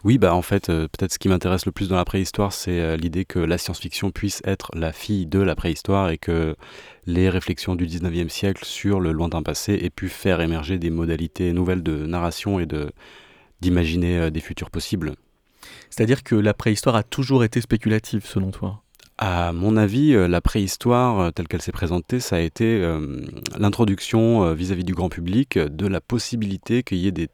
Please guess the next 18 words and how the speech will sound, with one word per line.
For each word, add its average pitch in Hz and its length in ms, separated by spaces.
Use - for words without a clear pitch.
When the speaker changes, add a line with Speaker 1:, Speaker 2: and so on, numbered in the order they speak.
Speaker 1:
temporalités 87 800
inimaginées 98 840
et, 95 320
euh, - 80
inimaginables, 92 680
et 82 60
donc 95 180
des, 82 220
euh, 78 220
des, 73 360
des 80 240
mondes 95 360
alternatifs, 87 600
hein, 76 220
en, 78 220
en - 180
quelque - 240
sorte. - 260